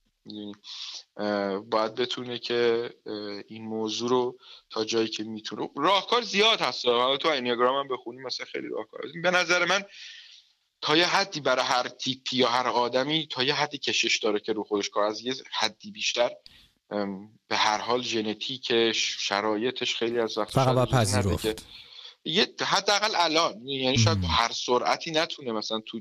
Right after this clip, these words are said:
Speaker 1: یه هفته عوض شه، تو یه ماه عوض شه، تو یه سال عوض شه. شاید زمان ببره. باید پس پذیرفت که یه، یه لیمیتی، هر کسی یه ظرفیتی برای تغییر داره. خب،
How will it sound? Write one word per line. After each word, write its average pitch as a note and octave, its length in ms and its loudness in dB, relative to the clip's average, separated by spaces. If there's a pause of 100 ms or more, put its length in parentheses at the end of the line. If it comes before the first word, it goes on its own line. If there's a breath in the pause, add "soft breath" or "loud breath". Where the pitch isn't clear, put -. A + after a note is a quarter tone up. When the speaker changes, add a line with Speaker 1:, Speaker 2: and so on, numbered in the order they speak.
Speaker 1:
یه A2+ 220 2
هفته F#2 280 -4
عوض F#2 280 0
شه، - 140 -8
تو - 140 -16
یه G2+ 140 0
ماه F#2+ 220 -2
عوض F#2+ 220 -2
شه، - 140 -8
تو - 120 -16
یه F#2+ 140 -6
سال - 240 -6
عوض - 220 -6
شه. - 120 -10 (400 loud breath)
شاید D3 220 0
زمان C#3 400 2
ببره. G#2 300 0
باید C#3+ 260 -2
پس D3+ 240 0
پذیرفت D3 520 -2
که D3+ 160 -2
یه، D3 180 0 (460 loud breath)
یه C#3+ 580 4
لیمیتی، B2+ 800 0
هر A#2+ 220 0
کسی C#3+ 300 -6
یه C#3 60 -6
ظرفیتی A#2+ 520 -2
برای G2+ 200 0
تغییر F#2 680 -6
داره. - 180 -10
خب، D3 260 -2